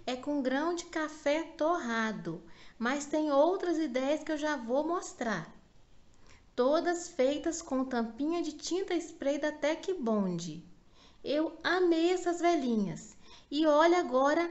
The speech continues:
a dica para prender a flor artificial no fundo do recipiente. É só colocar um peso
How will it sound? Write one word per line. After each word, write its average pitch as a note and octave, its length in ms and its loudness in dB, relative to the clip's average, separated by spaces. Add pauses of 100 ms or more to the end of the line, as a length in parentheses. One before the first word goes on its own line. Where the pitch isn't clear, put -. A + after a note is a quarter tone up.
(140)
a D#4+ 180 4
dica E4+ 520 -2 (300)
para D#4 260 2
prender E4 840 2
a E4+ 300 0 (160)
flor C4+ 460 2 (100)
artificial A#3+ 960 -2 (380)
no C#4 200 2
fundo D#4+ 760 0 (380)
do A#3+ 180 4
recipiente. D#4 840 0
É G#3 40 -4
só C4 180 -4
colocar B3+ 380 -2
um C4 180 -4
peso D4 560 0